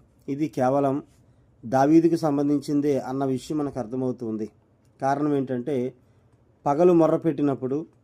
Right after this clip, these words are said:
రాత్రి వేళ మౌనంగా ఉన్నప్పుడు దేవుడు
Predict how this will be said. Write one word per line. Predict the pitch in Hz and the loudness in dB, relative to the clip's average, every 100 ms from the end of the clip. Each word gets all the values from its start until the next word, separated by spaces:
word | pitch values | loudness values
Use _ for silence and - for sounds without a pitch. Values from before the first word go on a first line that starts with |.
| _ _ _ | _ _ _
రాత్రి | 120 139 143 165 | 0 0 2 2
వేళ | 160 156 | 4 4
మౌనంగా | 139 135 143 143 | 4 4 2 2
ఉన్నప్పుడు | 139 131 127 143 143 113 123 _ _ _ _ _ - | 0 0 -2 -4 -4 -4 -6 _ _ _ _ _ -4
దేవుడు | 120 156 165 147 123 135 | 2 6 6 6 2 0